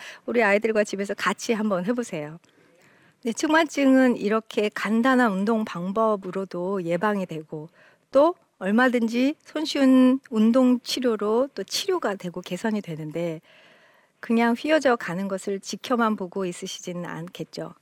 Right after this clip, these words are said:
네, 우리 아이들은 우리나라의 미래이고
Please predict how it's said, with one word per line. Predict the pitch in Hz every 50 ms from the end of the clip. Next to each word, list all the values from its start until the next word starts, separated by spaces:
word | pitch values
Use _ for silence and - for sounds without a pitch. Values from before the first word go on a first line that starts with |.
| _ _ _ _ _ _ _ _ _ -
네, | 185
우리 | 180 185 214 226 233
아이들은 | 196 190 208 226 220 233 214 220 214 226 233 233 202 165 165 - _ _ _ _ _
우리나라의 | - 220 226 240 185 180 165 175 185 196 190 190 180
미래이고 | 170 185 196 196 202 190 180 170 - 233 247 233 170 156